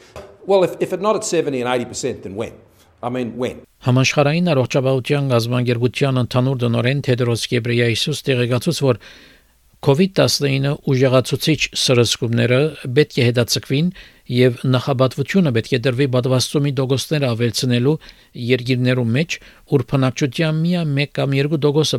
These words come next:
Speaker 2: պատվաստված է։ Համաշխարհային առողջապահության գազམ-ագերբությունը հայտնեց, որ եթե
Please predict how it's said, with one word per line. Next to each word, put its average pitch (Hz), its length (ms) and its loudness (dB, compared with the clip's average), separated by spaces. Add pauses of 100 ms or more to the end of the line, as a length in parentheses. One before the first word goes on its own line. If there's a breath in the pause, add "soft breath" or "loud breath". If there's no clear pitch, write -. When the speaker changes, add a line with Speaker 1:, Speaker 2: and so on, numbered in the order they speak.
Speaker 2:
պատվաստված 117 720 -2
է։ 113 80 -4 (1700)
Համաշխարհային 135 760 0
առողջապահության 131 720 0
գազམ-ագերբությունը 123 800 0
հայտնեց, 156 340 -2
որ 135 140 0
եթե 123 160 0